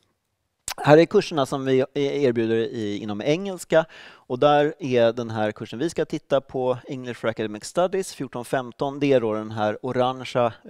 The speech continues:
pilen som reser sig som en glad giraff här ovanför alla andra kurserna.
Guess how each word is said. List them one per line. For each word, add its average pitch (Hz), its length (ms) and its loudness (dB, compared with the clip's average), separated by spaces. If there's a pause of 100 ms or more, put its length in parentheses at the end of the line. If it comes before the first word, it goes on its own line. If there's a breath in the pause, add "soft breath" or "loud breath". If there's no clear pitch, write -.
(140)
pilen 107 380 -10
som 113 300 -16
reser 127 500 0
sig 117 220 -2
som 117 160 -10
en 110 360 -10
glad 113 400 0
giraff - 540 -4 (140)
här - 260 -8 (280 loud breath)
ovanför 113 500 -2
alla 131 200 -2
andra 123 220 -12
kurserna. 123 400 -16